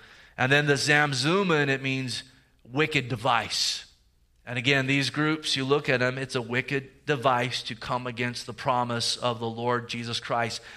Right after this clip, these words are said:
But in all of it, what's it say? It says the Lord destroyed them.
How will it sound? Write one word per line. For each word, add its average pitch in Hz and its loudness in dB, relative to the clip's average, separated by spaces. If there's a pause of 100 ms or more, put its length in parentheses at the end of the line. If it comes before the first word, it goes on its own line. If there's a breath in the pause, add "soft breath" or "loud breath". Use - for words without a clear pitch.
(120 loud breath)
But 135 4
in 135 4
all 156 6
of 139 0
it, 131 2
what's 135 -2
it 131 -10
say? 135 0 (260 loud breath)
It 120 2
says 135 4
the 127 0
Lord 131 2
destroyed 110 -4
them. 104 -14